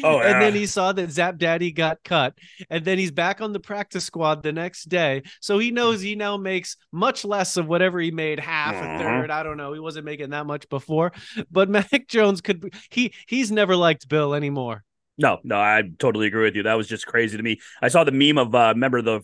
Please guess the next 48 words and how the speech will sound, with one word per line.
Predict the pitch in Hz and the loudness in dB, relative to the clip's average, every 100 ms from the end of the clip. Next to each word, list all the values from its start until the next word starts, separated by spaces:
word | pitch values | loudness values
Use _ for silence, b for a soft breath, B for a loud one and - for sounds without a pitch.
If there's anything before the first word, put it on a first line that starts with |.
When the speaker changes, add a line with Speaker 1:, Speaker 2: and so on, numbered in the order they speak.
| - | 0
Speaker 1:
final, | 131 113 - | 2 0 -4
uh, | 127 98 101 | -6 -4 -4
episode | 117 139 123 | -4 -2 -2
of | - | 0
Fresh | 139 117 | -2 -2
Prince | - 117 | -4 -6
of | 107 | -2
Bel-Air | 117 110 117 123 | 0 2 2 2
when | 110 104 | 0 -2
Will | 113 | -2
Smith's | - 117 110 | -4 -6 -6
in | 117 | -4
there | 113 113 | 0 2
all | 113 110 | 2 0
alone | 107 110 117 120 - b _ - | 0 -2 -2 -4 -8 b _ -10
in | 117 | -4
the | |
big | 127 123 | 0 0
living | 120 127 123 | 0 -2 -2
room, | 127 131 | -4 -2
all | 123 | -4
the | 120 | -4
furniture's | 135 131 131 120 | -2 -2 -2 -4
gone, | 127 123 120 | 0 0 0
and | 110 | -4
he's | 110 110 | -10 -12
just, | 117 - | -10 -4
like, | 127 110 | 0 0
standing | 120 117 110 | 0 0 0
with | 104 | -4
his | 98 | -4
hands | 120 | -2
in | 113 | -2
his | |
pocket. | 127 139 127 | 0 0 0
That's | 117 127 | -2 0
how | 208 | 2
it | 165 | 4
was. | 160 160 | 4 0
Like, | 113 110 | -2 -6
probably | 156 123 110 | -2 -2 0
Mac | 139 127 | 0 0
Jones | 143 131 | -4 -6
just | 110 | -6
standing | 131 131 135 | -2 -2 0
there | 139 | -2
like, | 117 98 | -2 -2
"Yep, | 131 | -2